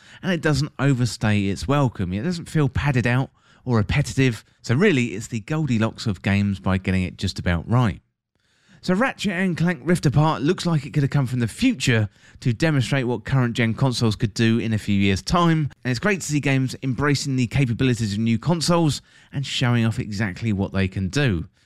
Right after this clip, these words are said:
So this is a game that struts with confidence, and checking out videos and streams doesn't really do the visuals justice. It's not just it's good looking,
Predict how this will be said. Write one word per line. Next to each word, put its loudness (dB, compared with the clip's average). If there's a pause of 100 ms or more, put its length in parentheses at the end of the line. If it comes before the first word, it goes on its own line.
(180)
So 0
this 2
is 2
a 2
game 0
that -4
struts -4
with -2
confidence, 0
and -4
checking -2
out 0 (380)
videos 2
and -2
streams 0
doesn't -4
really 2
do 2
the 2
visuals 0
justice. -2 (360)
It's 0
not 0
just 2
it's -2
good 2
looking, 2